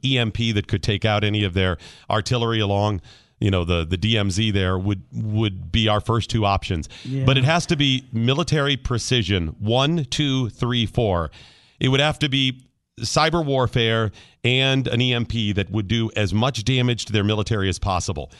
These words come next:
Speaker 1: We would likely have some sort of special forces as well that would also help take out any of their, um, nuclear capabilities and also their, um, their anti-aircraft, uh,
Speaker 2: Yeah.
Speaker 1: missiles. And those would likely be done with,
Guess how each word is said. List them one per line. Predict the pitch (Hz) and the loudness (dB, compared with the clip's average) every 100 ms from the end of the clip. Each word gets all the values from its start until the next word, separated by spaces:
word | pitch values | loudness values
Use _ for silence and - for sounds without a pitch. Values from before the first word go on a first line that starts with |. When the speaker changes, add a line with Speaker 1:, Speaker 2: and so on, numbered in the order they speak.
| - - | -20 -2
Speaker 1:
We | 131 | 0
would | 131 | 2
likely | 127 147 135 | 2 0 0
have | 135 127 | 0 0
some | 135 131 | -2 -4
sort | 135 113 | -2 -4
of | |
special | - 117 117 | -2 -2 -2
forces | 104 104 107 104 92 | -2 -2 0 0 0
as | 90 | 0
well | 104 104 | 0 0
that | 101 95 | 0 0
would | 104 | 0
also | 110 - 107 | 0 0 -2
help | 107 - | -2 -2
take | 120 101 | -4 -2
out | 104 98 90 - - - | 0 0 -2 -10 -20 -4
any | 120 127 123 | 0 2 0
of | 104 | 0
their, | 110 107 101 - | 0 2 0 0
um, | 98 90 85 87 | 0 0 0 0
nuclear | 107 123 131 131 123 | 0 0 0 0 0
capabilities | - 127 123 123 123 127 131 - - _ _ | -2 -2 -2 0 0 0 -4 -8 -20 _ _
and | 120 123 120 113 | 0 2 2 0
also | - 127 131 - 117 110 | 0 0 0 0 0 2
their, | 104 107 104 101 98 | 2 2 2 0 0
um, | 95 92 90 85 - | 0 0 0 -2 -2
their | 101 95 92 | 0 0 0
anti-aircraft, | 113 113 107 101 107 104 104 82 71 - - - _ _ - | 0 0 0 0 0 0 0 0 -2 -6 -16 -20 _ _ -2
uh, | 90 | 0
Speaker 2:
Yeah. | 90 | 2
Speaker 1:
missiles. | 139 131 69 - - - | 2 2 -2 -8 -20 -4
And | 127 123 | 0 2
those | 143 156 | 2 0
would | 143 | 0
likely | 123 135 139 135 | 0 0 0 -2
be | 120 | 0
done | 117 113 113 110 | 0 2 2 0
with, | - 110 107 104 104 92 - | -2 0 2 2 2 0 -4